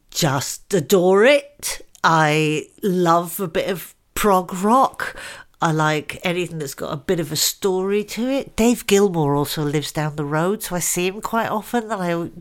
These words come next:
never fail to get starstruck. I think Time is one of the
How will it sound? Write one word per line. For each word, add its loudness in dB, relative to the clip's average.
never -2
fail -2
to -12
get -8
starstruck. -2
I -8
think -8
Time -2
is -4
one -4
of -6
the -4